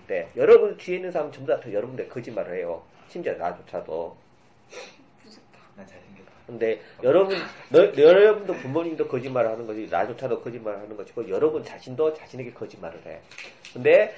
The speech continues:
Speaker 1: 그것을
Speaker 3: 음.
Speaker 1: 전부 다, 다
Speaker 3: 자기가
Speaker 1: 이렇게 제거했을 수 있을 때 여러분들 내면에 있는 어떤 소리가 여러분들에게 이야기할 것입니다. 그 내면의 소리에 귀를 기울여야지 여러분들이 어떻게 살아갈지, 혹은 여러분들이 무엇일지에 대해서 여러분들이 잘 알 수 있을 거라고 생각합니다.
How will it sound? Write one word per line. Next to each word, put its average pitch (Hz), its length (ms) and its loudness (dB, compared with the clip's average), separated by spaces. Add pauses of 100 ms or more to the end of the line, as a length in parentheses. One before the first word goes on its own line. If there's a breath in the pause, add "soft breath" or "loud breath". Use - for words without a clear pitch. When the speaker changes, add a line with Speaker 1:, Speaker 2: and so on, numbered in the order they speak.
(100)
Speaker 1:
그것을 175 320 -6
Speaker 3:
음. 170 60 -8
Speaker 1:
전부 359 720 -6
다, 202 160 -2
다 - 0 -
Speaker 3:
자기가 156 280 -6
Speaker 1:
이렇게 123 300 -10
제거했을 131 400 -10
수 - 240 -20
있을 - 280 -20
때 117 380 0 (300 loud breath)
여러분들 160 600 2
내면에 151 440 -4
있는 120 240 -10
어떤 120 260 -8
소리가 135 320 -8
여러분들에게 95 680 -14
이야기할 95 400 -14
것입니다. - 380 -14 (160)
그 113 280 -6
내면의 113 340 -10
소리에 101 420 -16
귀를 95 300 -18
기울여야지 98 800 -10 (480 loud breath)
여러분들이 123 720 -2
어떻게 - 380 -12
살아갈지, 135 600 -10
혹은 127 260 -10
여러분들이 104 480 -10
무엇일지에 90 720 -16
대해서 98 240 -18
여러분들이 90 400 -16
잘 - 180 -20
알 92 140 -18
수 - 140 -20
있을 - 120 -20
거라고 - 220 -12
생각합니다. 87 440 -20